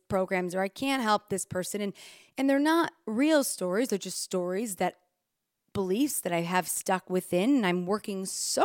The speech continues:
hard to reprogram them because I don't really actually believe that. Like, fundamentally, I don't believe that. Like, when I stand in front of people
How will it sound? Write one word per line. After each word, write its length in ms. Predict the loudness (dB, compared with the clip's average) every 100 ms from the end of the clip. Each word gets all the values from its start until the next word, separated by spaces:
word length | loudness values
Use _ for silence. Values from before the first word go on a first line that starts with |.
| 4
hard 240 | 2 0
to 80 | 0
reprogram 540 | -4 -4 -8 -6 -6
them 160 | -4 -2
because 240 | -2 -4 -4
I 60 | -4
don't 180 | -4 -4
really 180 | -6 -4
actually 320 | -6 -6 -8
believe 320 | -6 -6 -6
that. 140 | -6 -6
Like, 160 | -8 -10 -20 -20
fundamentally, 720 | -2 0 0 -2 -2 -2 -4 -2
I 120 | 0 2
don't 160 | 0
believe 260 | 0 -2 -2
that. 140 | -4
Like, 120 | -4
when 120 | -6 -4
I 100 | -4
stand 280 | -2 -2 -2
in 100 | -2
front 140 | -4
of 60 | -4
people 380 | -4 2 2